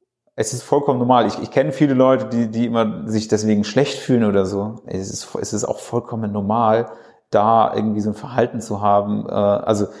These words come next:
dass man da so ein Suchtverhalten entwickelt, das ist normal. Das ist genau so konstruiert. Genau das wollen die Leute haben. Ähm, was wichtig ist, ist, dass man sich selbst das halt bewusst macht und sich eben, und mein, mein, mein Mittel gerade da ist dann halt wirklich, sich dann auch ganz klar abschneidet und dann,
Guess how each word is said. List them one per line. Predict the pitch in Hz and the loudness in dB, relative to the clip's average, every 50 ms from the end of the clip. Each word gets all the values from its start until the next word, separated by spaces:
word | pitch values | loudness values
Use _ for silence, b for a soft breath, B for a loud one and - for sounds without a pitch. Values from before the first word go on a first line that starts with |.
| B B B B - - - - - _ _ _ _ _ _ _ _ | B B B B -20 -20 -20 -20 -20 _ _ _ _ _ _ _ _
dass | - - 110 - | -4 -4 -2 0
man | 123 117 | 2 4
da | 117 113 | 4 2
so | 113 110 113 | 2 0 -2
ein | 113 110 | 0 2
Suchtverhalten | 135 143 - - - 139 107 120 123 135 135 127 | 2 2 2 0 -2 0 2 4 2 2 2 0
entwickelt, | 120 110 110 104 127 131 - 151 139 139 143 B B B B B | -2 -2 0 0 0 2 4 4 2 2 0 B B B B B
das | B 110 - | B -8 -6
ist | - 123 - | -6 -6 -2
normal. | 120 110 107 110 113 107 90 82 - - | -2 0 2 2 2 2 2 0 -4 -8
Das | - 98 - | -8 -8 -6
ist | - 117 - - - - | -6 -6 -8 -8 -10 -4
genau | - 113 110 110 110 117 113 | -2 2 4 4 4 4 4
so | 107 113 117 | 2 0 0
konstruiert. | 107 - 117 110 107 - 117 113 101 101 - - 104 | 0 0 -2 -2 -2 -2 -2 -2 -2 -2 -2 -2 -2
Genau | 110 107 104 107 117 | -2 0 2 2 2
das | 110 107 113 104 - - 165 | 2 0 0 -2 -2 -4 0
wollen | 95 110 113 120 113 107 104 101 92 | 2 2 4 4 4 2 2 0 -2
die | 85 82 85 | -6 -8 -6
Leute | 151 104 101 98 95 - - 95 98 - 110 - | -2 0 0 0 0 -2 -4 -10 -10 -10 -12 -10
haben. | - 107 104 101 98 92 92 90 B B B B B B B B - | -2 2 2 2 2 0 -4 -12 B B B B B B B B 0
Ähm, | 101 101 101 104 104 104 104 101 98 | 2 2 4 4 4 2 2 2 2
was | 110 113 - - - 117 | 0 0 0 -2 0 0
wichtig | 127 127 127 - 135 120 | 0 0 2 0 -2 0
ist, | - 120 131 - - | 2 0 0 -2 -4
ist, | - - - | -8 -6 -4
dass | 113 107 - | -4 -2 -2
man | 113 107 | -2 -2
sich | 101 104 95 | -2 -2 0
selbst | 101 110 117 113 - - | 2 2 2 2 0 -6
das | 107 - - | -6 -2 0
halt | 107 104 98 - B B B B B B B B B B _ - | 0 0 0 -2 B B B B B B B B B B _ -2
bewusst | 117 113 107 117 127 123 - - | -2 0 2 0 0 -2 -4 -2
macht | - 127 127 123 - | -2 0 0 -2 -4
und | - 110 | -8 -6
sich | 107 113 107 110 - - - | -4 -6 -6 -6 -8 -8 -4
eben, | - 110 98 90 95 | -2 -2 -2 -2 -2
und | 82 101 98 - - 62 - - | -4 -4 -6 -6 -8 -12 -8 -4
mein, | 113 110 113 123 123 | 0 2 4 4 4
mein, | 123 123 120 120 117 117 | 4 4 4 4 2 2
mein | 113 113 117 117 117 117 113 | 2 4 4 4 2 2 2
Mittel | 117 110 - 117 107 | 2 2 2 0 -2
gerade | - 110 110 107 107 101 | 2 4 4 4 4 4
da | 98 104 107 113 104 | 4 4 4 4 4
ist | 104 107 - - | 2 -2 -2 -4
dann | 101 98 | -2 -2
halt | 101 95 | -2 -2
wirklich, | 101 98 92 90 | -4 -6 -6 -6
sich | 92 98 - - | -8 -8 -10 -8
dann | - 101 98 | -6 -6 -4
auch | - - - | -4 -4 -4
ganz | - 107 104 - - | -4 -4 -4 -4 -4
klar | - 110 98 101 - - - | -2 0 2 2 2 0 0
abschneidet | - - - - - 113 107 104 101 101 98 | -4 -6 -6 -6 -6 -4 -2 0 0 -2 -2
und | - 101 92 | -4 -6 -6
dann, | 101 98 95 | -6 -6 -8